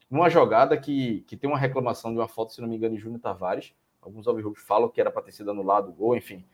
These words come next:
Se tivesse var, era falta. Eu confesso que eu não, não prestei atenção, não cheguei a ver essa falta.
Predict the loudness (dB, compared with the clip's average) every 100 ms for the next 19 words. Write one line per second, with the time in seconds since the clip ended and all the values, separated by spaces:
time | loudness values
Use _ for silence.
0 | _ _ 6 6 8 6 10 12 10 6
1 | 0 2 0 2 2 4 4 2 -4 -4
2 | 0 0 2 2 0 2 2 2 0 -2
3 | -4 0 4 4 2 0 -2 0 -2